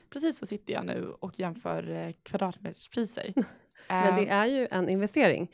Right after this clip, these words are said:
Speaker 2: Och det, på sätt och vis är det ju inte så konstigt att du gör det. För det här
Speaker 1: Nej.
Speaker 2: är ju en del i din totala portfölj.
Speaker 1: Ja, jag skulle vilja säga att det här är den största investeringen jag har gjort, i mitt liv.
Speaker 2: Ja, jag vet ju inte riktigt hur det ser ut i din portfölj, men jag skulle,
Speaker 1: Nej.
Speaker 2: <laughs> för de flesta är,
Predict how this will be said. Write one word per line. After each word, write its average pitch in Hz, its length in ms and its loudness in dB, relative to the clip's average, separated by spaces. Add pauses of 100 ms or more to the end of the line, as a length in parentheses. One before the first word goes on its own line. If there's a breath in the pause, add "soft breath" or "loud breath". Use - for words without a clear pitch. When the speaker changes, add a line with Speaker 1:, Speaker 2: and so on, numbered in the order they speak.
(160 loud breath)
Speaker 2:
Och - 220 -4
det, 202 580 2
på 208 60 -2
sätt 196 160 -4
och 190 60 0
vis 233 220 0
är 226 60 2
det 220 60 0
ju 202 60 2
inte 165 240 -2
så 165 100 -8
konstigt - 380 -4
att 151 100 -2
du 185 100 0
gör 240 180 6
det. 156 160 -4 (520 soft breath)
För - 60 -10
det 180 60 0
här 190 180 6
Speaker 1:
Nej. 208 140 6
Speaker 2:
är 202 160 2
ju 185 180 2
en 190 180 2
del 170 240 2
i 160 40 2
din 151 220 -2
totala 160 720 2 (140)
portfölj. 156 540 -2 (300 soft breath)
Speaker 1:
Ja, 185 240 0
jag 180 140 0
skulle 240 180 -2
vilja 233 140 0
säga 180 260 -2
att 170 80 -10 (180)
det - 60 -6
här 170 80 -4
är 170 40 -6
den 170 80 -6
största - 300 -8
investeringen 185 840 -2 (260)
jag - 160 -2
har 180 100 -2
gjort, - 400 -8 (440)
i - 80 -6
mitt 175 120 -2
liv. 226 320 0
Speaker 2:
Ja, - 60 0
jag 190 120 6
vet 202 260 4
ju - 40 4
inte 185 120 2
riktigt - 260 0
hur 185 40 2
det 180 60 4
ser 202 160 6
ut 220 200 10
i - 20 8
din 160 160 6
portfölj, 170 300 2
men 208 100 -2
jag 226 80 6
skulle, 226 140 2
Speaker 1:
Nej. 247 440 8
Speaker 2:
<laughs> - 40 -20
för 254 80 8
de 226 120 8
flesta 214 440 4
är, 156 180 4